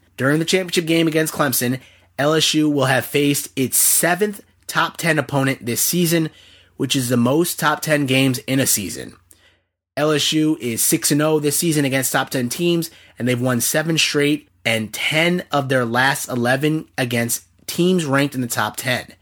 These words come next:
L S U is eleven and three against top ten teams under Coach Ed Orgeron. Now, if we look at Clemson,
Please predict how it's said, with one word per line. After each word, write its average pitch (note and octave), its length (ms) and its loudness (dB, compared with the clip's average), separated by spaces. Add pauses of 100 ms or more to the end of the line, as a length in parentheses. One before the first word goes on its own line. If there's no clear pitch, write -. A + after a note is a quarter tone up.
(120)
L C#3+ 180 0
S C#3+ 140 2
U D3+ 140 2
is A#2 100 -2
eleven C#3 300 2
and B2 120 -2
three D#3 260 0
against B2 300 -4
top C3+ 200 -2
ten B2+ 240 -2
teams D#3+ 440 0 (540)
under D#3 500 0 (200)
Coach C#3 360 0 (160)
Ed C3 320 -2 (140)
Orgeron. A2 760 -4 (360)
Now, C3 160 0
if A#2+ 60 0
we C#3 60 0
look C3+ 120 -2
at A2 140 -6
Clemson, G3+ 540 -4